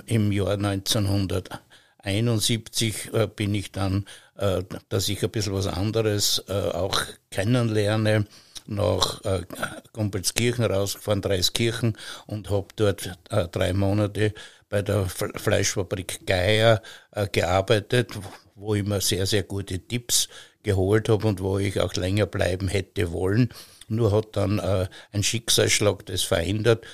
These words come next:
Mein Vater hat dann, äh, äh, im Februar zweiundsiebzig, äh, zuerst einen Herzinfarkt gehabt und als er dann genesen war, dort einen Schlaganfall nach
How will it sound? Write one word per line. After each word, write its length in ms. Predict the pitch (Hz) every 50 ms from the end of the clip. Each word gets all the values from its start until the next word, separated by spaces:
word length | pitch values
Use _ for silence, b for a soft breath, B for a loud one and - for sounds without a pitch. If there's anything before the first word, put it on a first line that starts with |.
| B B B
Mein 160 | - 95 90
Vater 400 | - 107 104 104 - - 101 95
hat 140 | 101 95 - - -
dann, 260 | 104 101 98 98 92
äh, 340 | - 92 90 92 90 95 92 85 - b b b b b b - -
äh, 220 | 95 98 95 - - - - - _ -
im 200 | 104 104 92 -
Februar 640 | - - 101 98 98 101 104 101 98 95 95 92 -
zweiundsiebzig, 1080 | - - 98 92 95 104 104 98 92 104 98 101 - - - - 110 104 98 - b b b b b b b
äh, 180 | - 101 95 -
zuerst 400 | - - 92 90 95 - - 104
einen 80 | 92
Herzinfarkt 800 | 87 90 95 - - - 110 98 - 98 95 95 - - - -
gehabt 320 | - 110 104 - - -
und 180 | 95 98 92 -
als 220 | 90 98 92 90
er 60 | 101
dann 200 | 85 87 90 92
genesen 500 | 90 95 90 90 90 95 104 98 101 101
war, 140 | 98 98 98
dort 340 | 98 - 101 95 92 - 95
einen 200 | 95 87 87 92
Schlaganfall 560 | - - 98 95 95 110 104 - - 107 104
nach 300 | 101 98 95 95 - -